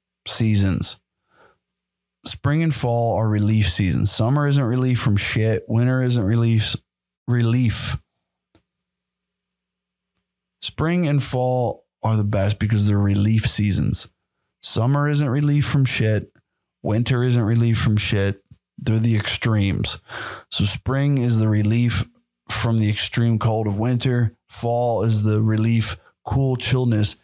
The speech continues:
after the extreme of summer. It's just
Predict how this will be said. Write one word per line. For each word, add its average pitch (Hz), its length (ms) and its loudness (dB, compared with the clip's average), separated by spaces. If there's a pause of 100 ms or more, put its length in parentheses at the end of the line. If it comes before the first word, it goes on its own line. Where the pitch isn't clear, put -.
(180)
after 107 180 0
the 107 100 2
extreme 110 640 0 (280)
of 107 160 -2
summer. 101 460 -2 (960)
It's 117 260 -2
just 131 380 -2